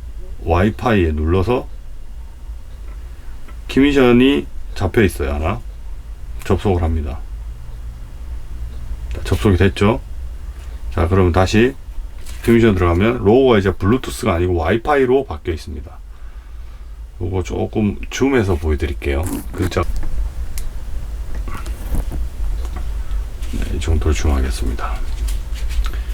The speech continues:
보시면 키미션은 연결되었습니다. 오케이라고 뜹니다.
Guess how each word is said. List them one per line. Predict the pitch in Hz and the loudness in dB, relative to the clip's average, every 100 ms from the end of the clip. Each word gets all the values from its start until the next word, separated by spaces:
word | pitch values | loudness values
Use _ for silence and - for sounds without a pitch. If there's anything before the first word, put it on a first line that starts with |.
| - - | 0 2
보시면 | - 107 113 113 113 113 110 | 4 6 8 8 8 6 6
키미션은 | 127 135 135 123 117 127 107 | 6 6 8 8 8 10 10
연결되었습니다. | 131 143 127 123 110 - 92 87 78 | 8 8 8 8 6 6 4 6 4
오케이라고 | 90 - 151 135 95 78 | 4 4 6 6 4 2
뜹니다. | - 71 69 69 | -2 -2 -2 -4